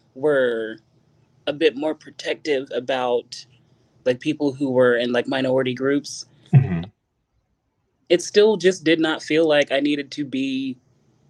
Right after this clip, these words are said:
Speaker 1: like, out, out at work. Like, it, it just, just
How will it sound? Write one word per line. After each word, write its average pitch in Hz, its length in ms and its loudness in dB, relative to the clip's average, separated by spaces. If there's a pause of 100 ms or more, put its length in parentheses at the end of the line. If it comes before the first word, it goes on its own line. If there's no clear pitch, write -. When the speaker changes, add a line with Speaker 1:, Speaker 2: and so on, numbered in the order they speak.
(160)
Speaker 1:
like, 123 240 -4 (760)
out, 170 280 4 (100)
out 131 340 -8 (100)
at 127 200 -8
work. 123 320 -6
Like, 120 160 -4
it, 127 200 -8
it 123 140 -4 (100)
just, - 300 -10 (480)
just 214 120 2